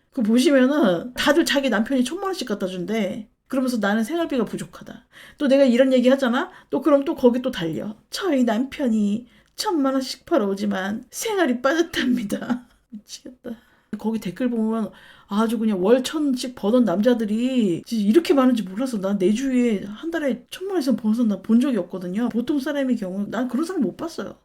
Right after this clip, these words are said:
월 천, 월 천. 아주 누-, 개 이름이요? 남편이 이렇게 많이 벌어오면 <laughs> 공중제비. 남편이 월 천 갖다 주면은 안마하고 칠첩반상 뒤로 총총 물러나면서 공중제비로.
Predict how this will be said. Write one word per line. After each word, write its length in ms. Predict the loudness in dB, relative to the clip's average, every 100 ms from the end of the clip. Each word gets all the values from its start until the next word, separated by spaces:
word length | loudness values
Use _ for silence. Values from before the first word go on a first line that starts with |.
| -2
월 260 | 2 2 2
천, 240 | -4 -2
월 240 | -2 -4
천. 320 | -8 -10 -10 -10 -4
아주 320 | -2 0 -2
누-, 160 | -2 -4
개 200 | 0 2
이름이요? 560 | 2 0 -2 -2 -2 -2
남편이 260 | -2 -2
이렇게 140 | -2 0
많이 260 | 0 0
벌어오면 440 | -2 -4 -6 -4 -4 -2 -2
<laughs> 200 | -2 -2
공중제비. 680 | -6 -6 -2 0 0 -2 -4 -8 -12 _ _ -10
남편이 440 | -6 -4 -2 0
월 160 | 0 -2
천 140 | -2 -6
갖다 240 | -6 -8
주면은 720 | -6 -4 -4 -2 -4 -6 -10 -16 -20 -20 -8
안마하고 640 | -2 0 0 -2 -2 -4
칠첩반상 720 | -8 -6 -6 -4 -6 -6 -6 -6
뒤로 260 | 2 4
총총 360 | 4 0 -2 -2
물러나면서 420 | -2 0 -2 -6 _ -20 -8
공중제비로. 720 | -4 -2 -2 -2 -4 -10 -16